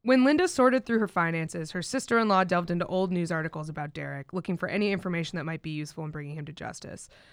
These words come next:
Uh, most of the women quoted were anonymous or referred to only by a first name. However, there was one woman who used her full name.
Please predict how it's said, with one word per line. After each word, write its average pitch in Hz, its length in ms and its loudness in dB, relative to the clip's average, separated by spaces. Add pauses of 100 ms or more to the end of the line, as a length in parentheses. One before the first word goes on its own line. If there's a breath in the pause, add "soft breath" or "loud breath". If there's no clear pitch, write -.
(280 soft breath)
Uh, 196 180 6
most 254 260 6
of 320 100 2
the 311 80 4
women 240 260 4
quoted 202 300 4
were 185 160 4
anonymous 180 580 4
or 185 100 -4
referred 170 300 -4
to 170 120 -4
only 165 160 -4
by 156 140 -8
a 151 80 -6
first 160 300 -10
name. 190 340 -6 (480 soft breath)
However, 311 340 10
there 262 120 10
was 208 180 4
one 226 380 6
woman 208 240 4
who 185 80 0
used 175 280 -2
her 170 80 -6
full 160 220 -12
name. 156 340 -12